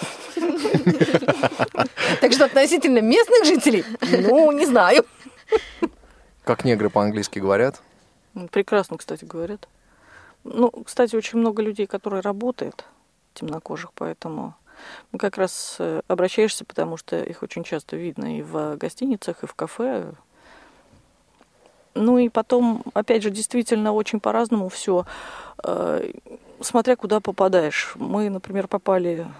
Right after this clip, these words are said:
Speaker 3: ну, не сказать, что это <laughs> такой провинциальный город, да, мы попали в Лиль.
Speaker 2: Так, так.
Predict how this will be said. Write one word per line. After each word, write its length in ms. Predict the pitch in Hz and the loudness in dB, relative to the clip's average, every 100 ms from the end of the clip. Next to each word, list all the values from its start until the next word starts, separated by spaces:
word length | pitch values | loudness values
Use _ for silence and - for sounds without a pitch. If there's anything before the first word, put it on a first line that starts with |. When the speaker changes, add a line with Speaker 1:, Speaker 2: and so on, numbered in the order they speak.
| - | -16
Speaker 3:
ну, 320 | - 190 202 | -6 -2 -2
не 220 | - 220 | 2 2
сказать, 340 | 202 233 247 - | 4 4 4 4
что 160 | - | 2
это 420 | 208 190 180 170 - - - | 2 4 4 2 0 -2 0
<laughs> 380 | - - - - | 2 2 -2 2
такой 320 | - 392 359 339 - | 4 6 6 4 2
провинциальный 640 | - 330 302 - 330 320 277 | 6 6 6 4 4 4 4
город, 280 | 247 226 196 | 4 4 2
да, 100 | 190 | 2
мы 120 | 214 | 2
попали 460 | 220 214 240 226 208 | 0 4 6 6 6
в 120 | 185 | 6
Лиль. 280 | 233 302 - _ _ _ _ | 6 6 4 _ _ _ _
Speaker 2:
Так, 280 | - 123 113 | 4 6 6
так. 400 | 139 110 - - | 4 2 0 -8